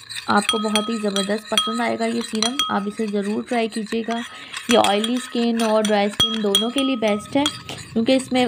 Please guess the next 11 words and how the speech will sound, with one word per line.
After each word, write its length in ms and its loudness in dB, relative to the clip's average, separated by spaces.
वही 360 8
ऑयल 240 8
शामिल 400 2
है 80 2
जो 140 -2
इन 180 -2
दोनों 280 4
skin 240 -2
वालों 240 0
के 100 -4
लिए 180 2